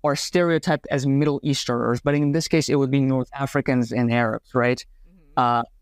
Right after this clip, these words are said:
Speaker 1: like, there's explicit words and phrases that Li Lu Pari uses against Jet that are just, like, very trademark things that are used in real life, like racially motivated lines. I don't wanna repeat them
Speaker 2: Oh.
Speaker 1: because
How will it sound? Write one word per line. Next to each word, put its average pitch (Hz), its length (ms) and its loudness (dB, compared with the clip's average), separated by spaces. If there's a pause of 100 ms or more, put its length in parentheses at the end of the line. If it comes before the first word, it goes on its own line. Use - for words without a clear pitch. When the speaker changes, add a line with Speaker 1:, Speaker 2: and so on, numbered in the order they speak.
(160)
Speaker 1:
like, 160 300 0 (120)
there's 190 520 0
explicit 202 880 0
words 135 680 0
and 127 220 2
phrases 147 580 0
that 131 140 0
Li 135 180 4
Lu 131 80 2
Pari 135 260 0
uses 135 380 2
against 127 400 0 (100)
Jet 117 400 -2
that 135 100 2
are 147 80 0
just, - 280 -4
like, 139 200 0 (720)
very 165 500 2
trademark 147 720 0
things 143 320 0
that 123 120 0
are 117 120 2
used 123 320 2
in 127 100 0 (120)
real 123 180 2
life, 123 340 0
like 131 140 -4
racially 147 520 2
motivated 127 540 2
lines. 123 480 0
I 156 80 2
don't 220 120 2
wanna 175 180 0
repeat 127 380 -2
them 135 180 2
Speaker 2:
Oh. - 40 0
Speaker 1:
because 139 220 -2